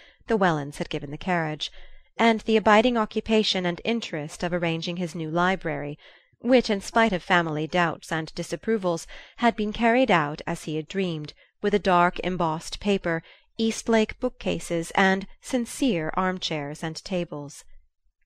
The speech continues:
At the Century he had found Winsett again, and at the Knickerbocker the fashionable young man of his own set.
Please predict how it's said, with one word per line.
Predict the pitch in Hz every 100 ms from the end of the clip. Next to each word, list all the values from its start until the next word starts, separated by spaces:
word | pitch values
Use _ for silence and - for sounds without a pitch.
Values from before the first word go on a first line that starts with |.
| _
At | 202 196
the | 190
Century | 240 240 233 - 160
he | 160 175
had | 175
found | - 160 165
Winsett | 170 196 - 170
again, | 165 151 151 160 - -
and | - 220
at | 208
the | 220
Knickerbocker | 247 277 233 175 151 - 156
the | 180
fashionable | - 185 175 180 165
young | 165 160 160
man | 147 151
of |
his | 165 156
own | 147 151
set. | - 170 151